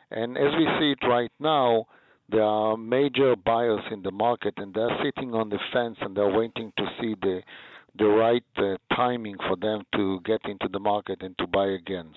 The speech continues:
So we are in a case that we see a limit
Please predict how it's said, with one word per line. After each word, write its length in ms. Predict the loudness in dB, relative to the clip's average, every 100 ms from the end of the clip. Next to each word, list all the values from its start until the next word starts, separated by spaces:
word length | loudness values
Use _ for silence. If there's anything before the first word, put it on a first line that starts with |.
| -4
So 200 | -2 0 -4 -14 -16 -2
we 160 | 2 4
are 480 | 4 4 4 2 0
in 240 | -10 -12 -10
a 60 |
case 480 | -4 0 0 0 -4 -4
that 180 | -4 -2 -4
we 140 | 0 0 0 -2
see 260 | -4 -6 -8
a 60 | -10
limit 320 | -4 -2 -2